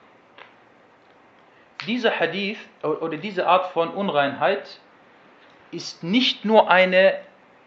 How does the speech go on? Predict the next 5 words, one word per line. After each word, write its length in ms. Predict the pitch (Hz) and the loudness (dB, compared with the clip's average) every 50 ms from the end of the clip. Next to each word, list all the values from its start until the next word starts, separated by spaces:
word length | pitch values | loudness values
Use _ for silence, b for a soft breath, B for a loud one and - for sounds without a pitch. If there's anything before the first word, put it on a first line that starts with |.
| _ _ _ _ _ _ _ _ _ _ _ _ _ _ _ _ _ _ | _ _ _ _ _ _ _ _ _ _ _ _ _ _ _ _ _ _
normale 840 | 151 147 156 156 156 156 156 170 185 190 180 170 156 139 123 110 - - - - _ _ _ _ _ _ _ _ _ _ _ | -8 -4 -2 -2 4 6 8 8 10 10 10 8 8 2 0 0 -4 -8 -18 -20 _ _ _ _ _ _ _ _ _ _ _
Unreinheit, 720 | 170 160 156 135 123 123 117 107 98 92 95 92 - - - _ _ _ _ _ _ _ _ _ _ _ _ _ _ _ _ _ _ _ _ _ _ _ _ _ _ _ _ | -6 -4 -4 2 2 2 2 0 -4 -8 -8 -8 -10 -18 -20 _ _ _ _ _ _ _ _ _ _ _ _ _ _ _ _ _ _ _ _ _ _ _ _ _ _ _ _
weil 460 | 120 131 156 175 185 185 202 220 220 - - _ _ _ _ _ _ _ _ _ - | 0 4 6 6 6 4 2 -2 -10 -16 -20 _ _ _ _ _ _ _ _ _ -16
die 140 | 127 139 | -8 -6
Ulama, 640 | 139 123 143 139 143 147 156 175 190 202 196 - - | -2 -2 0 0 0 2 4 6 6 6 6 4 -2